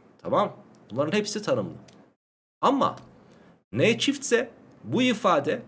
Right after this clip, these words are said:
A sıfırdan büyük veya eşitken tanımlıdır. Yani negatif olamaz diyor. Şimdi bunun sebebi ne? Şimdi bunun sebebini düşündüğümüzde çok basit aslında. Her şey tanım arkadaşlar. Tamam. Tanımı iyi bilmemiz gerekiyor ki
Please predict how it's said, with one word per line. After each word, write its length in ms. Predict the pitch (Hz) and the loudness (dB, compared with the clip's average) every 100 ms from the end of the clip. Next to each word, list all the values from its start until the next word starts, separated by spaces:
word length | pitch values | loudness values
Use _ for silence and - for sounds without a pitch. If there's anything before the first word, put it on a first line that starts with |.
| - - | -20 -8
A 200 | - 196 | 2 4
sıfırdan 580 | 208 208 208 196 220 196 | 4 0 -4 0 0 0
büyük 300 | 180 214 - | -2 -4 0
veya 180 | 196 196 | 2 4
eşitken 460 | 190 208 214 151 123 | 2 0 -2 -2 0
tanımlıdır. 400 | 123 101 87 80 | -4 -6 -8 -4
Yani 480 | 104 160 190 - - - - | -2 2 2 0 -6 -20 -14
negatif 340 | 85 - - | -6 -6 0
olamaz 400 | 165 170 127 - | 4 4 4 -2
diyor. 140 | 78 - - - - _ _ - | -10 -16 -20 -20 -20 _ _ -14
Şimdi 200 | 262 151 | -8 -2
bunun 160 | 240 | -2
sebebi 460 | 285 - 190 214 233 | 0 0 4 4 4
ne? 220 | 110 104 - - - | 0 -2 -12 -20 -20
Şimdi 200 | - 123 123 | -14 -12 -6
bunun 200 | 214 269 | -4 -4
sebebini 540 | - 185 190 208 202 | -2 -2 -2 -4 -6
düşündüğümüzde 640 | 135 180 190 196 185 160 220 | -8 -8 -6 -2 -2 -4 -8
çok 280 | - 202 - | -8 -6 2
basit 240 | 185 220 | 2 2
aslında. 500 | 110 113 - 95 120 - - - - _ _ | -4 -6 -10 -10 -10 -12 -20 -20 -20 _ _
Her 180 | 185 233 | 0 0
şey 240 | 220 220 | 0 -4
tanım 280 | 220 165 156 | -4 -2 0
arkadaşlar. 640 | 101 - 80 - - - - _ | 0 -4 -10 -12 -14 -18 -20 _
Tamam. 300 | 110 180 190 - - - - _ | -6 -4 -4 -8 -20 -20 -20 _
Tanımı 340 | - 185 208 190 | 0 2 2 0
iyi 280 | 147 196 160 | 0 0 0
bilmemiz 420 | 147 131 131 123 | 0 0 0 0
gerekiyor 440 | 127 147 147 277 | 0 0 -2 -6
ki 280 | 277 262 226 | -6 -8 -8